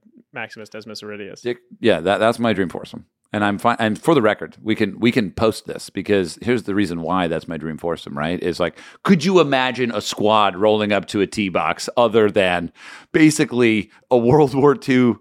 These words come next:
Speaker 2: like, mastermind, right? And just a team player all around. And then you have the gladiator who essentially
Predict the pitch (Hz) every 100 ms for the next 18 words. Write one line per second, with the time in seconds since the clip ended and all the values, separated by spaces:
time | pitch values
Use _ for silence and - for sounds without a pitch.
0 | _ 120 101 - _ _ 95 110 107 110
1 | - - 78 69 - - 87 92 - 110
2 | 113 - 110 - 180 175 135 135 107 95
3 | 101 107 101 90 - - 127 131 131 113
4 | 95 98 101 95 95 95 90 92 113 107
5 | 139 139 123 107 95